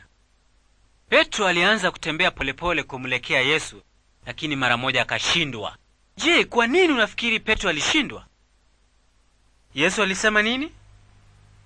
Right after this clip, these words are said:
"Je, una imani gani ndogo hivi?"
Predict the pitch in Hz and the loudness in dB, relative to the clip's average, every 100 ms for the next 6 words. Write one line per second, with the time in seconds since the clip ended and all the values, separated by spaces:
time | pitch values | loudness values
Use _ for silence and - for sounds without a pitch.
0 | - - - - 123 127 160 151 143 135 | -20 -20 -20 -20 -6 2 6 6 4 2
1 | 135 131 131 123 113 131 127 123 120 254 | 2 0 0 -6 -6 -4 -2 -2 4 4
2 | 208 127 117 92 87 | 4 0 -4 -6 -16